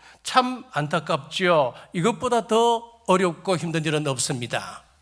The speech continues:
왜냐하면 예배가 무너지면 왜 우리가 세상과 다르게 살아야 하는지, 또 무엇을 붙들고 살아야 하는지 이것을 잊어버리기 때문에 그렇습니다. 그런데 참 감사한 것은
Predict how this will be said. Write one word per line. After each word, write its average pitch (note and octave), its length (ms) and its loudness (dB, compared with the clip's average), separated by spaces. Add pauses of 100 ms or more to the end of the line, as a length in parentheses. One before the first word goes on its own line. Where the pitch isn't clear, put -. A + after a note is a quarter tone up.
(420)
왜냐하면 E3+ 680 2
예배가 F#3+ 380 0
무너지면 F3 840 -2 (380)
왜 F#3+ 540 2 (120)
우리가 F#3+ 400 2
세상과 F3+ 760 -2
다르게 D3+ 300 -2
살아야 C#3+ 420 0
하는지, C3 840 -6 (400)
또 F#3+ 260 4
무엇을 E3 680 -2
붙들고 G3+ 520 -2
살아야 F#3 400 2
하는지 C3+ 720 -2 (280)
이것을 E3 680 0
잊어버리기 C#3+ 540 0
때문에 C#3 300 2
그렇습니다. C3 760 0 (720)
그런데 A#3+ 320 2
참 A3+ 300 0
감사한 F#3+ 460 2
것은 D#3+ 580 -2